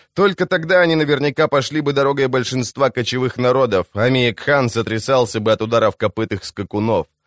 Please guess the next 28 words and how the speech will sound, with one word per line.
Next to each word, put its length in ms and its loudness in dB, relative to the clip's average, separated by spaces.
Все 320 0
же 140 2
лучше 380 0
иметь 240 2
этих 260 -4
темнокожих 680 0
негодников 640 0
союзниками, 880 -2
а 160 0
не 120 0
врагами. 540 -4
Они 240 2
въехали 460 2
на 80 2
вершину 460 0
небольшой 480 2
возвышенности. 1120 -4
Перед 260 0
ними 240 2
раскинулось 640 -2
гигантское, 880 -2
шириной 440 -2
как 240 -2
минимум 440 -2
в 140 -16
пять 300 0
миль 300 -4
углубление, 840 -2